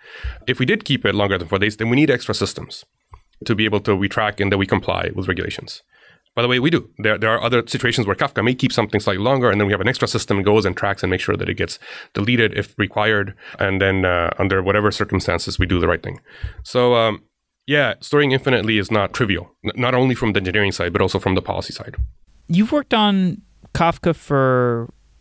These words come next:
Speaker 2: three years?
Speaker 1: Right.
Speaker 2: What's something new that you learned about Kafka this year?
Speaker 1: So the first thing is to say that I basically knew not a lot of things about,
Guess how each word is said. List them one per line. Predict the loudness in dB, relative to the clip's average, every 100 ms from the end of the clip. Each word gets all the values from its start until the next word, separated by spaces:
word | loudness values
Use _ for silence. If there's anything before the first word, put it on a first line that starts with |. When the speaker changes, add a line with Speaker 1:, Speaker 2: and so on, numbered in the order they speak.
| _ -10 0
Speaker 2:
three | 2 4
years? | 2 0 -4 -10 -14 _ _ _ _ -20
Speaker 1:
Right. | -20 _ _ _ _ _ _ _
Speaker 2:
What's | 2 2 4
something | 0 2 4 4 2 -4 _ -2
new | 0 2 2 2
that | 2
you | 2
learned | 4 2
about | 2 0
Kafka | 2 0 0 -2
this | 0 -2 -2
year? | -6 -12 _ _ -6
Speaker 1:
So | 0
the | 2
first | 0 2
thing | 0 0
is | 0 -2
to | -2
say | 0 2 4
that | 2 0 _ _ _ _ _ _
I | -2
basically | 0 0 0 2
knew | 4 2
not | 2 2 2
a |
lot | 0
of | 0
things | 0
about, | 0